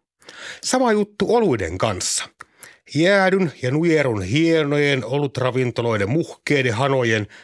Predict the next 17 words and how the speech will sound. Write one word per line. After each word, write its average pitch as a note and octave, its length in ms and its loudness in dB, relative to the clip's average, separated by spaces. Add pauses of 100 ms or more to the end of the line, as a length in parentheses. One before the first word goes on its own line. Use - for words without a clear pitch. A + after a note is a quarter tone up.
(140)
ja B2 100 0
vähemmän D3 400 0
kärsivällisesti C#3+ 840 0
odottavan B2+ 500 0
myyjän D#3 340 2
katseen A#2+ 500 -2
edessä. G#2 500 -4 (720)
Häpeä D3+ 500 0
pelätässäni D#3+ 760 0 (200)
tilaan C#3+ 360 2
mukarennosti C#3 760 0
kotimaisen A2+ 640 0
peruskolmosen. G#2+ 840 -2 (800)
En D3 80 0
halua F#3 240 4
ottaa D#3 300 0
riskiä, A2 520 -2